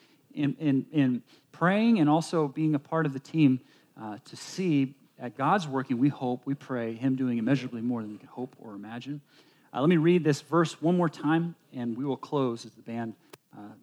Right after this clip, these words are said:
leads us in worship, and then we go, uh, enjoy time together. "Now to him who is able to do immeasurably more than we ask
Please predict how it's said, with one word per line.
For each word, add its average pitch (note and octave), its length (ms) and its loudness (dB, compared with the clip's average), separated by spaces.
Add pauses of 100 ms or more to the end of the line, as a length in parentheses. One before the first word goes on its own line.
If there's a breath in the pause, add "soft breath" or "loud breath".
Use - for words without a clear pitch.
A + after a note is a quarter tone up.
(720)
leads B2+ 180 -4
us A#2+ 120 -10
in A2+ 100 -8
worship, A#2 300 -12
and G2+ 80 -18
then G2+ 80 -14
we G#2+ 120 -14
go, G#2 280 -10 (200)
uh, - 60 -20
enjoy A2+ 340 -10
time G#2 260 -14
together. G2+ 260 -20 (2000 soft breath)
"Now E3 160 4
to F#3 80 2
him A#3 460 6
who F3 160 0
is D3+ 140 2
able F3+ 240 -4
to E3+ 80 0
do D3+ 160 2
immeasurably F#3+ 540 2
more E3+ 360 2
than D3 160 0
we C3 240 2
ask E3+ 420 -2